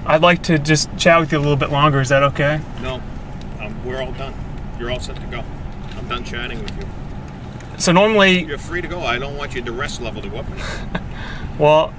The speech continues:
Speaker 2: 'Cause obviously, I, I guess we, I, you're not duressed enough that you wanna sit here and talk to me now.
Speaker 1: I mean, I just, I wanna ask you about these checkpoints.
Speaker 2: Okay, well,
Speaker 1: Am I
Speaker 2: I'm
Speaker 1: able to
Speaker 2: done.
Speaker 1: do that?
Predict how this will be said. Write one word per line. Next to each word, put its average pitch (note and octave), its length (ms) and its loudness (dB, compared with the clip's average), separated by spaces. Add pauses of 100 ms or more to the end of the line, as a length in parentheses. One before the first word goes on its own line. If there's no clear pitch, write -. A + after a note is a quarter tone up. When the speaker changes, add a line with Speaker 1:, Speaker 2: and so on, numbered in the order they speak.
(120)
Speaker 2:
'Cause A#2 200 -4
obviously, B2+ 560 0
I, A#2 260 -2
I - 40 -4
guess - 220 0
we, A#2 120 -6
I, B2 140 0
you're B2+ 220 -2
not C3 220 -2
duressed C3 380 -2
enough - 560 -6
that A2 100 -2
you A2 100 -4
wanna A2+ 200 -6
sit B2 160 -6
here A#2 100 -2
and A2 100 -6
talk C3+ 240 -4
to - 80 -10
me - 120 -8
now. G#2+ 200 -6 (960)
Speaker 1:
I D3+ 80 4
mean, D#3+ 140 8
I E3 140 6
just, F3+ 340 0 (840)
I D#3+ 100 8
wanna F3+ 220 6
ask F#3 280 4
you F3+ 80 6
about D3 220 6
these D3 220 4
checkpoints. D3 840 2 (280)
Speaker 2:
Okay, A2 340 -6
well, A2+ 240 -2
Speaker 1:
Am D3 100 4
I C#3+ 140 6
Speaker 2:
I'm D3 60 8
Speaker 1:
able D3+ 180 6
to C#3 80 4
Speaker 2:
done. C3+ 60 2
Speaker 1:
do D#3 140 4
that? F3 240 2